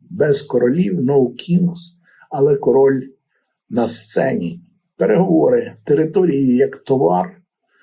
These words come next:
але хто то купить? Ну, для мене подібні натяки є свідчення того, що Путін відповзає. Далі, бізнес під світлом фар.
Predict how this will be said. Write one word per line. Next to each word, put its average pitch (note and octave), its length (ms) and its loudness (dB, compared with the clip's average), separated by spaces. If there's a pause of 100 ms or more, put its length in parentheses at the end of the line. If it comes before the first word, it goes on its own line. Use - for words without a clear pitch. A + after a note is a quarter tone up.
(120)
але - 220 0
хто - 220 -2
то - 160 -4
купить? - 600 -8 (1200)
Ну, A3+ 420 0 (240)
для E3+ 220 -2
мене A#3+ 540 0 (540)
подібні F#3 540 2
натяки F3+ 580 2
є D#3+ 220 2
свідчення D#3 760 -4 (160)
того, F#2 340 0
що - 420 -8 (160)
Путін F3+ 380 -4
відповзає. C3+ 1700 -2 (2000)
Далі, B3 360 0
бізнес A3 500 0
під F3 200 0
світлом E3+ 460 0
фар. C3 680 -4